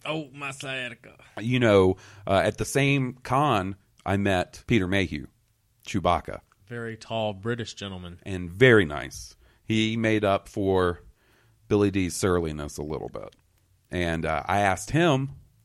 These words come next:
Speaker 2: I tried the same tactic to ask him if he was gonna be in episode seven, and he gave me what I felt was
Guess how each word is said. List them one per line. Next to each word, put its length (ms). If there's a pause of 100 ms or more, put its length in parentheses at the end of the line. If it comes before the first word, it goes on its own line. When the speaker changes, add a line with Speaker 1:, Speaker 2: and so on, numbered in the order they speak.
(260)
Speaker 2:
I 100
tried 260
the 40
same 300
tactic 500 (340)
to 100
ask 280
him 220
if 100
he 120
was 160
gonna 160
be 120
in 100
episode 440
seven, 420 (340)
and 240
he 220
gave 260
me 260
what 240
I 200
felt 360
was 640